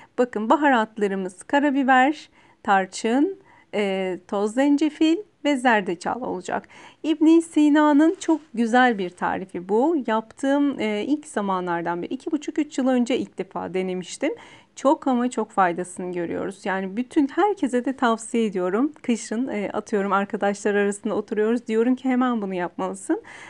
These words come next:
E, ve şimdiye kadar tarif ettiğim herkes şifa buldu arkadaşlar.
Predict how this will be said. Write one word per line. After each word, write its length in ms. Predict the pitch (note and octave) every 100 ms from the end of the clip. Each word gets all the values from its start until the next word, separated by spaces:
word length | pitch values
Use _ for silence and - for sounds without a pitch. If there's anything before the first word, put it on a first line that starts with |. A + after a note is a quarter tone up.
| -
E, 260 | A3 G#3 G3+
ve 180 | C#4+
şimdiye 380 | D#4 - C#4 C4+
kadar 360 | B3 G3+ F#3 F#3+
tarif 380 | A#3 A#3 A3+ G3
ettiğim 320 | G3 - F#3+
herkes 560 | A3 C4+ C#4 G#3+ A#3 D4+ - - _
şifa 500 | - D4 F4 E4+ A#3+
buldu 200 | G#3 F3+
arkadaşlar. 760 | F3 F#3 F#3 F#3 F#3+ A#3+ F4+